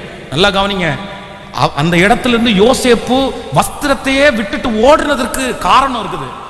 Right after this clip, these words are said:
என்ன காரணம்னா, அங்க இருந்தா என்னைக்காவது ஒரு நாள் அந்த பாவம் அவனை பற்றி பிடிக்கும். "ஏன் சிகரெட் அடிக்கிறவனோட சேராதீங்க."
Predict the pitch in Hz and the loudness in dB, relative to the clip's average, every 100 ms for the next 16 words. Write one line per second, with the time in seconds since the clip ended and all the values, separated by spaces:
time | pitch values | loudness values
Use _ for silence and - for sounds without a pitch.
0 | - 139 175 247 220 208 196 190 190 170 | -14 -6 -4 -2 0 0 0 -2 0 2
1 | 196 214 196 240 254 247 269 - - - | 2 2 2 2 2 4 2 0 -8 -10
2 | - - 131 170 214 214 226 240 269 247 | -10 -2 2 4 2 2 4 4 4 2
3 | 196 233 226 233 208 170 - 180 214 240 | 0 2 4 4 4 -2 0 2 4 4
4 | 196 170 - 175 - - 190 160 143 113 | 2 0 -2 -2 -2 -2 -2 -2 -6 -8
5 | - - - - 151 180 208 202 202 196 | -14 -18 -20 -6 -2 0 0 -4 -6 -4
6 | 196 190 202 190 190 208 208 196 | -4 -4 -4 -2 0 2 2 0